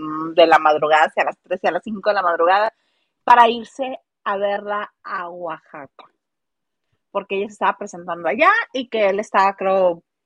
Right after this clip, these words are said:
fracturado o luxado de una pierna, y así se fue". Y le dice Pati todavía en ese tono inocente de "yo realmente no sé nada" que usa Pati Chapoy, le dice,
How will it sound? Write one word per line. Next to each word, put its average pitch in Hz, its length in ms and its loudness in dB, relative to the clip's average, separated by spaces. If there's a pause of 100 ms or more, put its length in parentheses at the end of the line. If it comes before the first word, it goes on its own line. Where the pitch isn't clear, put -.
(800)
fracturado 165 840 -2
o 156 60 -4
luxado 165 640 -2
de 160 140 0
una 175 240 -4
pierna, 254 400 -2
y 240 120 0
así 190 340 0
se 208 180 -6
fue". - 260 -8 (640)
Y 240 80 -2
le 254 180 8
dice 285 260 -4
Pati 294 280 -4
todavía 247 580 4
en 208 100 -4
ese 269 220 -8
tono 240 260 -2
inocente 214 1200 -4 (280)
de 214 340 0
"yo 220 160 2
realmente 233 560 2
no 226 160 -6
sé 233 160 -8
nada" 196 360 -4
que 190 180 -10
usa 180 240 -8
Pati 180 220 -12
Chapoy, 175 300 -8
le 185 140 -4
dice, 226 360 -8